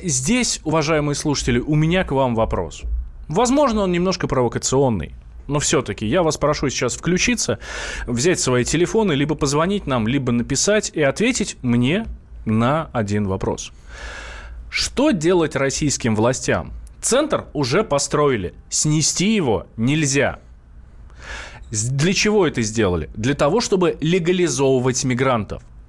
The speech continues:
Для того, чтобы они не слонялись по стройкам и по улицам совершенно никем, м, а, непризнанные и неузнанные, да? А, м, не-,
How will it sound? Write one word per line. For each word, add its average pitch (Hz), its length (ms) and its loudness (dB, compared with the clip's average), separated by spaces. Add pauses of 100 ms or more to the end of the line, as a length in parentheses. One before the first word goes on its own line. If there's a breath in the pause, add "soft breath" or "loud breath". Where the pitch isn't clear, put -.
(140)
Для 135 200 2
того, 165 240 2
чтобы 151 300 2
они 160 240 0
не 165 160 0
слонялись 165 600 2
по 147 120 0
стройкам 147 560 0
и 123 140 -4
по 139 120 0
улицам 131 540 2
совершенно 127 520 0
никем, 127 520 0
м, 120 240 0
а, 113 60 2
непризнанные 131 960 0
и 139 200 -2
неузнанные, 117 880 0
да? 120 300 0 (580 loud breath)
А, 120 400 2
м, 120 480 -8
не-, 151 400 0